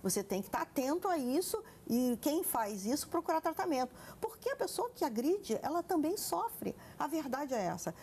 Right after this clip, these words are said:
Porque muitas vezes, muitas pessoas não querem fazer, o ser humano não quer fazer o outro sofrer. Ele faz por impulso, por um impulso que ele não consegue controlar.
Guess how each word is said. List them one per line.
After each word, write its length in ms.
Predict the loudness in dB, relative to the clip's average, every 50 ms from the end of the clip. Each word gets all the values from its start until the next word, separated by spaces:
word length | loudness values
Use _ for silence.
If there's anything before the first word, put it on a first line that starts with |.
| -16 -8 -4
Porque 600 | -4 -4 -2 0 2 2 4 4 4 2 2 0 0
muitas 340 | 0 0 2 2 0 2 2
vezes, 380 | 2 2 2 2 0 0 2
muitas 360 | 2 2 4 2 2 2 0
pessoas 560 | 0 -2 -4 -2 0 0 2 2 2 0 -4 -8 -14 -18 -20 -8 -2 0
não 180 | 0 0 0 -2 -4
querem 360 | -2 2 2 2 2 2 0
fazer, 580 | 0 0 -2 0 0 2 2 2 4 2 2 0
o 80 | 0
ser 180 | 0 0 2 2
humano 360 | 4 4 4 4 4 2 2
não 80 | 0 0
quer 180 | 0 -2 -2
fazer 240 | -2 -2 -2 0 0
o 60 | 0
outro 260 | 0 0 0 -2 -4
sofrer. 460 | -4 -4 -4 -4 -2 0 0 0 -2 -4 -10 -18 -20 -20 -20 -12 -6 -4
Ele 260 | -2 -2 -2 -4 -6
faz 480 | -6 -6 -4 0 0 2 2 2 0
por 160 | 0 0 0 0
impulso, 720 | 0 0 2 4 4 4 4 0 -6 -4 -2 -2 -2 -2 -2 -8 -16 -18 -14 -4
por 140 | -2 0 2
um 60 | 4 4
impulso 560 | 2 2 0 -2 2 2 2 2 2 -2 -2
que 100 | 0 2
ele 160 | 2 2 2
não 300 | 2 4 4 2 2 0
consegue 580 | -2 -4 -4 -4 -2 -2 -2 -2 0 -2 -2 -2
controlar. 580 | -2 -2 -2 -2 -2 -2 0 0 0 0 -2